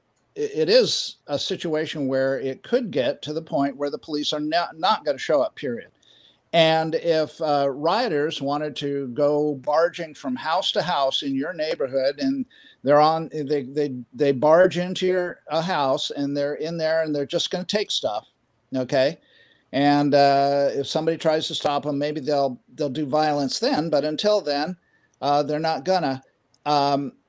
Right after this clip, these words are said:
then, uh, it's, it's, it's a bit of a gray area there. I mean, yeah, and, and they'll take everything. Let's just assume they'll take everything out of the house, okay?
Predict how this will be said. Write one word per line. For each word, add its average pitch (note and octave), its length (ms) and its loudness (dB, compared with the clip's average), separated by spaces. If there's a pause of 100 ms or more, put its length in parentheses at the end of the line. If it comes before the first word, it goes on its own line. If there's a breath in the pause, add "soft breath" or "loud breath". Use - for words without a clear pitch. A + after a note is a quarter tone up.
(180)
then, F3 520 2
uh, D#3 1080 4 (240)
it's, G3+ 720 0
it's, F3 300 -2
it's D#3+ 220 -6
a E3 60 0
bit G#3 160 4
of G#3+ 80 2
a G3+ 60 0
gray F3 380 6
area F3 480 4
there. B2 380 -6
I C#3+ 120 -4
mean, D3 340 -12
yeah, D#3+ 480 -4
and, D#3 180 -4
and E3 140 -2
they'll F#3+ 160 4
take G#3 240 0
everything. A3 380 0
Let's G#3 140 -8
just A3+ 200 -6
assume D#3+ 400 -4
they'll C#3+ 140 -2
take E3+ 180 0
everything E3 340 -6
out C#3+ 160 -2
of C3 80 -2
the A#2+ 80 -8
house, A2+ 560 -10
okay? B2 220 -8